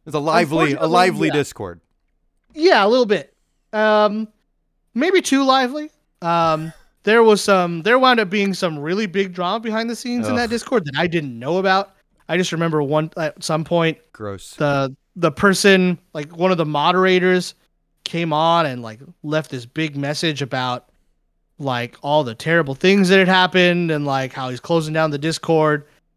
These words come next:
Speaker 2: And before I knew it, Chef's Kitchen was gone. And I was
Speaker 1: Oh,
Speaker 2: like,
Speaker 1: okay.
Speaker 2: "Oh, all right."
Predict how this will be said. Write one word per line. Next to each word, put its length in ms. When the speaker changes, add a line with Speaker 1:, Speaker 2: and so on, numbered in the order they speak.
Speaker 2:
And 640
before 300
I 100
knew 200
it, 200
Chef's 260
Kitchen 280
was 140
gone. 400
And 60
I 80
was 60
Speaker 1:
Oh, 220
Speaker 2:
like, 80
Speaker 1:
okay. 340
Speaker 2:
"Oh, 180
all 160
right." 300